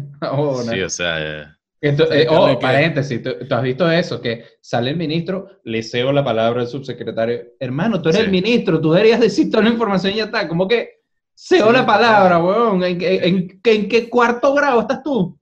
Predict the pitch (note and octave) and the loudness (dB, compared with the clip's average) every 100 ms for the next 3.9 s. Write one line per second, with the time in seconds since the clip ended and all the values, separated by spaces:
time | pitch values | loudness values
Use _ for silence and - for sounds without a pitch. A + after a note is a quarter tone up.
0 | _ _ - C3+ C3 C#3+ E3 F#3 F3+ C#3 | _ _ -8 -6 -4 -4 -4 -4 -4 -8
1 | B2+ A#2 C3+ C#3+ C#3 C#3+ C#3 D3+ D#3 E3+ | -12 -12 -8 -6 -6 -6 -4 -2 -2 -2
2 | G3+ F#3 E3+ D#3+ D3+ C3+ B2 - - D3+ | -4 -2 -2 0 -2 -4 -6 -14 -8 -4
3 | D#3 D#3+ A3+ D3 C#3+ E3 F3+ F3 | -4 -4 -2 -2 -2 -4 -2 -4